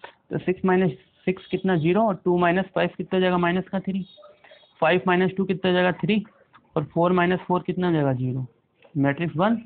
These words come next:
और ये ब्रैकेट अपन ने लगा दिया। अब ये constant सभी element से multiply कर दें अपन, तो सभी element से multiply करेंगे तो ये वन बाय टू, ट्वेल्व कितना जाएगा? सिक्स आ जाएगा और ये कितना जाएगा? seven upon two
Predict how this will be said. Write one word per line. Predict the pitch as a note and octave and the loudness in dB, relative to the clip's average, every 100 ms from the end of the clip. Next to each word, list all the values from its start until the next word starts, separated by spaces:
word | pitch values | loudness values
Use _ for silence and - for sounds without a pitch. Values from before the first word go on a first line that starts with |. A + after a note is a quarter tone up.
| - | -12
और | - | -6
ये | C3 | -6
ब्रैकेट | B2 D3 D#3+ F3+ | -4 -4 -4 -4
अपन | F3 F3+ | -4 -4
ने | F3 | -2
लगा | E3 D#3 | 0 0
दिया। | D3 C#3 - _ _ - - - | -2 -4 -10 _ _ -20 -20 -4
अब | E3 F#3 | 0 2
ये | G#3 | 2
constant | F#3 F3+ - G3+ G3+ | 2 2 2 0 2
सभी | F3 E3 | 0 2
element | F#3+ F#3 F#3+ F#3+ | 2 4 2 2
से | F#3+ | 2
multiply | F#3+ F#3 F#3 F#3+ F#3 | 0 0 0 2 2
कर | F#3 | 2
दें | F#3+ | 0
अपन, | F#3 F#3+ F#3 _ _ _ _ _ - - _ _ _ _ - - _ _ _ _ _ _ _ _ _ _ - - _ | -2 -4 -8 _ _ _ _ _ -20 -20 _ _ _ _ -20 -20 _ _ _ _ _ _ _ _ _ _ -20 -20 _
तो | E3+ | -4
सभी | - E3 F#3+ | -2 2 4
element | F#3 F#3+ F#3+ F#3+ | 4 2 2 0
से | |
multiply | F#3 F3+ F3+ F#3 F3+ | 0 0 0 0 0
करेंगे | F3+ F3+ F3+ | 0 2 2
तो | F3+ | 0
ये | F3 F3 | 0 2
वन | E3+ E3 | 0 0
बाय | F3 | -2
टू, | F3 G3 F3+ - | -4 -8 -12 -6
ट्वेल्व | D#3 D#3+ | -2 -2
कितना | D#3 D#3+ F#3 | -2 -4 -4
जाएगा? | F3 E3+ D#3 | -2 -2 -2
सिक्स | D#3+ F3+ | -6 -8
आ | F#3 | -4
जाएगा | F3+ F3 E3+ - _ _ _ _ | -2 -2 -4 -10 _ _ _ _
और | D3 C#3+ | -4 -2
ये | D#3 | -2
कितना | D#3+ F3+ | -2 -2
जाएगा? | F3 D3+ C3+ | 0 -2 -4
seven | - D3 D#3+ | -4 -2 -2
upon | E3+ F3 F3 E3+ | -4 -4 -4 -4
two | F3 | -8